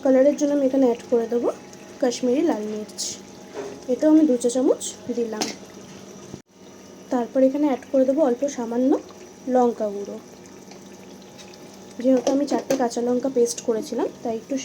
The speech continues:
কিছু সামান্য লঙ্কা গুঁড়ো আমি এখানে অ্যাড করলাম। তারপর মশলাটা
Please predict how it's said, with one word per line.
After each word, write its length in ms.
কিছু 200
সামান্য 380
লঙ্কা 280
গুঁড়ো 160
আমি 120
এখানে 180
অ্যাড 160
করলাম। 320
তারপর 300
মশলাটা 400